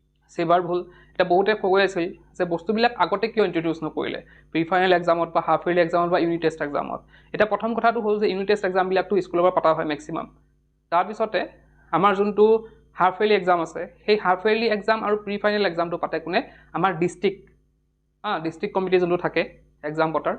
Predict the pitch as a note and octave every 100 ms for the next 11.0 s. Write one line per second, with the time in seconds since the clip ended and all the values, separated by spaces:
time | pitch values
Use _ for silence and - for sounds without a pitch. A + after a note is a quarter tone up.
0 | - D3 - E3 E3 D#3+ D#3 - D3 D3+
1 | - _ _ _ _ - G#3+ F#3 F#3+ -
2 | C4 - A3+ A3 A#3 G#3 - G3+ D#3+ E3+
3 | E3+ F3 G#3 G#3+ F#3+ F3 F#3+ F#3+ F3+ F3+
4 | D#3+ C#3 - - _ - G3 F3+ F3 G3
5 | F#3+ E3+ E3 - - - _ _ _ _
6 | _ _ - D#3 E3+ F#3+ E3 E3 F3+ E3+
7 | - - _ _ _ D#3+ F3 E3 F3+ F3+
8 | D#3+ E3 F3 E3 D#3+ D#3+ D#3+ D#3 D#3 E3+
9 | - E3 C#3+ - _ _ _ _ - -
10 | F#3+ E3+ G3+ G#3 G#3 G3+ G#3 G#3+ G#3